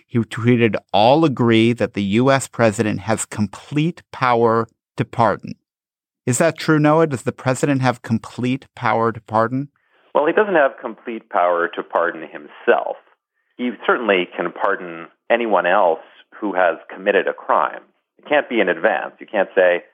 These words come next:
Speaker 2: "If you commit any crimes in the future, you're pardoned." But I think the president does have power to pardon for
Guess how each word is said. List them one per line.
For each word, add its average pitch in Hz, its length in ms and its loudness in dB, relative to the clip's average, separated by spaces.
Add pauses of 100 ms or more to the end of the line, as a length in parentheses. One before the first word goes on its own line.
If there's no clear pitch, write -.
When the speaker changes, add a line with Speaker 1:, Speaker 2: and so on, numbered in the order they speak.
(180)
Speaker 2:
"If 127 120 -6
you 123 80 -6
commit 151 220 2
any 123 140 -2
crimes 113 300 0
in 92 100 -14
the 87 80 -8
future, 117 340 -8
you're 71 100 -4
pardoned." - 540 -2 (200)
But 104 120 2
I 107 100 2
think 123 220 -14
the 113 60 -8
president 95 420 -2
does 117 260 2
have 85 240 -2
power 82 360 -2 (500)
to 101 80 -8
pardon 90 480 -4 (440)
for 98 140 2